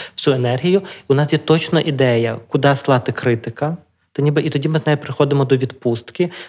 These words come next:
як моменту, коли ми можемо дозволити собі у будь-якій довготривалій війні зупинятися для того, щоб відновлюватись,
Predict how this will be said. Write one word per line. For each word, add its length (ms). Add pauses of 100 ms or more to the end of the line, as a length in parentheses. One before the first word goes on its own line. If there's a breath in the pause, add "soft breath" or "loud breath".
(100)
як 180
моменту, 340
коли 180
ми 100
можемо 580
дозволити 560
собі 460
у 100
будь-якій 680
довготривалій 800
війні 440 (520 loud breath)
зупинятися 1000 (540 soft breath)
для 80
того, 240
щоб 280
відновлюватись, 960